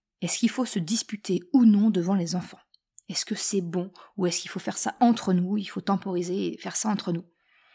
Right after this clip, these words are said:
Bah, j'ai envie de te dire, je ne suis pas de celles qui vont te conseiller, non, non,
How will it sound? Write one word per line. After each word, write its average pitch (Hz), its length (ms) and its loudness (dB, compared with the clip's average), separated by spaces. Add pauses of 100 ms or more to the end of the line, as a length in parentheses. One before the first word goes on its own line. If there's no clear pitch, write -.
(220)
Bah, 185 140 6
j'ai 185 140 2
envie 233 180 6
de 269 40 -6
te - 120 0
dire, 208 340 0
je 170 200 -2
ne 269 140 2
suis - 220 -2
pas 247 480 -6 (220)
de 185 160 2
celles 175 480 -2 (360)
qui 220 240 -2
vont 240 220 4
te 214 300 2
conseiller, 190 760 0 (440)
non, 226 160 6
non, 240 360 6